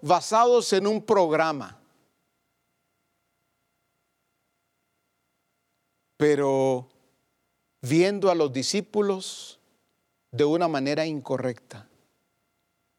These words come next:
Ay, yo no sé, que, que el Señor me dé paciencia, porque esa hermana, ay Dios, con esa hermana. El otro hermano, mire,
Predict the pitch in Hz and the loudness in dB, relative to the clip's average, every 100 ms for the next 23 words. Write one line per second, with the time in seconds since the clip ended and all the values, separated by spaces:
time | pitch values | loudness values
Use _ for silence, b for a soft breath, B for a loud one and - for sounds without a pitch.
0 | _ _ _ - 127 131 147 143 - 139 | _ _ _ -12 -10 -8 -8 -8 -6 -8
1 | - 135 139 _ b b b 139 147 143 | -8 -14 -14 _ b b b -6 -2 -2
2 | 165 147 139 127 113 147 143 135 131 127 | -2 -2 -4 -6 -8 -6 -6 -8 -10 -8
3 | 170 160 135 165 175 143 151 175 170 175 | -8 -6 -6 -6 -6 -6 -6 -8 -8 -10
4 | - - - 143 147 147 147 B B 139 | -10 -10 -10 -10 -10 -10 -12 B B -2
5 | 156 269 170 147 180 170 151 175 143 | 0 0 -4 -4 -4 -6 -4 -2 -4